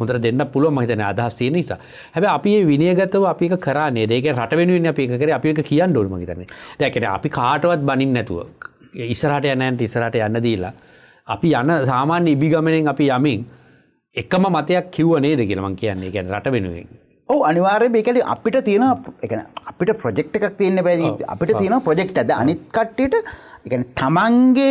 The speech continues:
Speaker 2: ප්‍රොෆයිල් එක, ප්‍රොෆයිල් එක හදාගන්න තමන් ජනාධිපති වෙන හරි මොනවා හරි
Speaker 1: ඔව්.
Speaker 2: ඒ වගේ එකටනේ මේ හැම දෙයක්ම ඒගොල්ලෝගේ දිශා නැත වෙන්නේ.
Speaker 1: ඔව්.
Speaker 2: දැන් අපි ගත්තොත් දැන් මම දැකලා තියෙනවා හිටපු කැබිනට් ඇමතිවරු කතා කරනකොට ඒගොල්ලෝ කතා කරන්නේ "මම මෙහෙම කරා, මෙහෙම කරා",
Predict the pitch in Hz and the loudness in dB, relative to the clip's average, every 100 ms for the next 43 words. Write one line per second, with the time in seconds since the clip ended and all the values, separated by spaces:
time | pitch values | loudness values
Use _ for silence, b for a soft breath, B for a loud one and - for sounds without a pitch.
0 | 269 - 156 233 247 220 127 - - 120 | 2 -2 -2 2 4 4 2 0 -4 -4
1 | 107 175 208 214 220 220 214 202 208 233 | 0 2 4 4 2 2 0 0 2 0
2 | 214 147 151 147 127 131 135 139 147 147 | 0 0 2 2 2 0 0 0 2 2
3 | 151 156 151 156 156 123 139 156 170 - | 2 2 0 0 0 2 2 2 -2 -4
4 | - - - 90 143 185 202 214 214 202 | -18 -20 -8 0 2 2 2 4 6 4
5 | 202 214 196 214 202 147 117 120 - 127 | 2 0 0 0 0 0 -2 -4 -2 0
6 | 165 185 196 190 165 175 185 139 127 175 | 2 2 0 0 0 2 2 0 0 0
7 | 185 190 180 170 143 85 82 101 104 135 | 0 0 0 0 -2 -4 -2 -2 -2 -4
8 | - 104 - - - 92 90 98 98 101 | -8 -16 -18 -20 -10 -6 -2 0 0 0
9 | 117 143 - 117 107 117 - 92 104 107 | 2 0 -2 -6 -4 -6 -6 -4 -4 -2
10 | 101 107 117 107 101 95 104 110 120 208 | -2 0 -2 -2 -4 -2 0 0 0 0
11 | 160 143 165 180 139 139 139 160 226 226 | 0 2 0 0 -2 -2 0 -2 -2 -2
12 | 139 143 175 - - B B 117 120 123 | 0 2 2 0 -8 B B -10 -6 -2
13 | 127 139 135 120 120 127 127 165 | 0 0 -2 -4 -4 -2 -2 -2